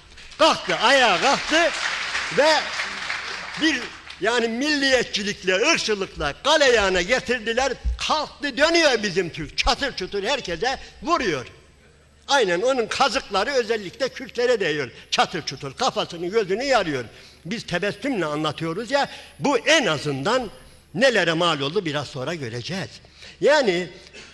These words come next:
muhterem kardeşler, tabii bu arada, e, birileri de "Senin kazığın varsa biz de kazıkla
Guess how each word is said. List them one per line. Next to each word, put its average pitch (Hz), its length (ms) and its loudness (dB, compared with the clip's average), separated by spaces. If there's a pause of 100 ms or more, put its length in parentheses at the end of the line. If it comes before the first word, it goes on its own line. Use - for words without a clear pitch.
(380)
muhterem 247 400 0
kardeşler, 156 600 -4 (880)
tabii 180 580 -2
bu 226 140 2
arada, 156 580 0 (800)
e, 131 40 -12 (280)
birileri 254 500 0
de 151 120 -4
"Senin 196 340 -2
kazığın 156 520 -4
varsa 190 600 -4
biz 180 220 -10
de 147 100 -4
kazıkla 143 540 -8